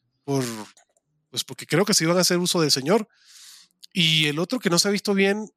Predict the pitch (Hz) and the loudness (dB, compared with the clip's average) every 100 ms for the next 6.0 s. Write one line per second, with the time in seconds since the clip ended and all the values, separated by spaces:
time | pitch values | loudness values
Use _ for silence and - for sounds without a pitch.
0 | _ _ - 151 139 131 151 170 156 139 | _ _ -2 0 0 0 0 0 0 -2
1 | 160 139 131 139 147 131 113 131 139 135 | -2 -4 -4 0 0 0 0 0 2 0
2 | 131 127 143 - 127 151 160 165 131 131 | -2 -2 -2 -4 -6 -2 -2 -2 -8 -6
3 | 135 143 131 - 175 180 190 180 - - | -4 -4 -4 -2 0 0 0 -2 -4 -16
4 | _ _ _ _ 147 147 143 147 - 131 | _ _ _ _ -2 2 2 0 -2 -4
5 | 123 120 151 143 120 - 202 196 196 190 | -6 -2 0 0 -2 0 2 2 0 -2